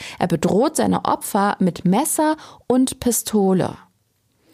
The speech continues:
Für die Ermittler deutet das darauf hin, dass er nun auch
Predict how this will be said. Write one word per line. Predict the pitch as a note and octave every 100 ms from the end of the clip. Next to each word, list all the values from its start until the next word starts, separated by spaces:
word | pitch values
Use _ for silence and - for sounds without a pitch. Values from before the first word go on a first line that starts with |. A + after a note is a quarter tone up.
| - - - - - - - - _ -
Für | G#3
die | G#3+
Ermittler | G3 F#3+ D4+ - F3 F3+
deutet | B3 B3+ C#4+ A#3+ A3+
das | G#3+ F4+ -
darauf | A#3 C4+ B3+ C4 -
hin, | B3+ A#3 B3+
dass | A#3 G#3+ G#3+
er |
nun | G#3+ A#3
auch | - A3